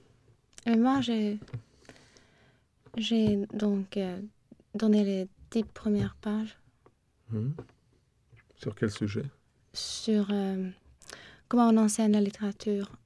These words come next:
Speaker 1: au lycée en Fr-, en France.
Speaker 2: Mhm, ça m'intéresse, ça.
Speaker 1: Mhm.
Speaker 2: Mhm. D'abord parce que je l'ai fait.
Speaker 1: Oui, je sais.
Speaker 2: Et puis, oui. Et pour-, pourquoi justement ce sujet-là ?
Speaker 1: Pour, euh, me donner des idées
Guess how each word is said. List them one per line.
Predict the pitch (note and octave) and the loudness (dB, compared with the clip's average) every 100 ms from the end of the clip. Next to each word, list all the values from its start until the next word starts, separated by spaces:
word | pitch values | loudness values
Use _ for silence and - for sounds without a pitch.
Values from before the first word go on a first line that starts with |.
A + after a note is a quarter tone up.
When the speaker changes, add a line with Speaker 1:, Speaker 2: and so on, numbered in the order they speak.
| _ - | _ 2
Speaker 1:
au | A3 | 2
lycée | G3 - G#3 | 2 0 0
en | G3 | -2
Fr-, | - - | -8 -4
en | G#3 | -2
France. | - G3 F#3 - - _ _ _ - | -2 -8 -6 -10 -20 _ _ _ -14
Speaker 2:
Mhm, | - A#2 C#3+ G2+ | -8 -2 -2 -2
ça | - E2 | -4 -2
m'intéresse, | D#2+ - A2+ G#2 - | 0 -2 -4 -6 -8
ça. | - - - | -6 -8 -2
Speaker 1:
Mhm. | A3+ A3+ A#3+ C4 - - _ | 2 4 2 0 -10 -20 _
Speaker 2:
Mhm. | G2+ A#2+ - _ _ _ _ _ _ _ | -4 -4 -6 _ _ _ _ _ _ _
D'abord | E2+ F2+ | 0 0
parce | F2 D2 | 0 -2
que | E2 | -4
je | E2 | -2
l'ai | |
fait. | - A#2 G#2 - - - - - - | -2 -6 -8 -12 -18 -18 -20 -20 -6
Speaker 1:
Oui, | B3 B3+ A#3 | 4 6 6
je | A3+ | 2
sais. | - G#3 G#3 - | -2 -6 -8 -10
Speaker 2:
Et | G#2 | -10
puis, | G2+ - - - - - | -8 -10 -10 -18 -8 4
oui. | G#2 C3+ D#3+ - _ _ _ _ - | 8 8 4 -4 _ _ _ _ -4
Et | G#2+ | -4
pour-, | G#2 B2+ - - | 0 -2 -2 -2
pourquoi | C3 - A#2 G#2+ | -2 6 8 8
justement | G#2+ G#2 - G#2+ | 6 2 4 4
ce | G#2 G2 | 4 -2
sujet-là ? | - G2+ G2 G2 G#2 - _ _ _ - _ _ _ _ _ - - _ _ _ - | -4 -2 0 -2 -6 -10 _ _ _ -20 _ _ _ _ _ -20 -20 _ _ _ -2
Speaker 1:
Pour, | B3 A3+ | 0 2
euh, | A3 G#3+ | 4 4
me | A3 A3+ | 4 4
donner | A3 A#3 A3+ | 6 6 6
des | G#3+ G#3 | 4 4
idées | G3+ G#3+ G#3+ G#3+ G#3+ | 4 4 6 4 2